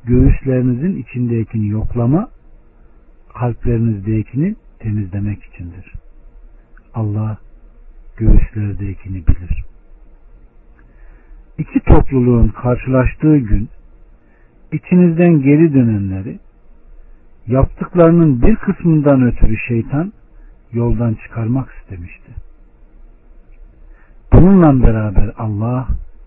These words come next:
onları bağışladı. Allah gafurdur, halimdir. Evet kardeşlerim, bakın burada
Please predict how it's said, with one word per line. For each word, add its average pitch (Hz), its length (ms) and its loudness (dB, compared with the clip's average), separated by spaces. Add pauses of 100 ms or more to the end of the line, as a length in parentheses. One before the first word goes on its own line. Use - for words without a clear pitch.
(100)
onları 101 440 -6
bağışladı. 92 640 -10 (1200)
Allah 110 400 -4 (520)
gafurdur, 127 720 0 (560)
halimdir. 90 720 -16 (3250)
Evet 131 240 -4
kardeşlerim, 98 760 -10
bakın 113 380 -2
burada 110 340 0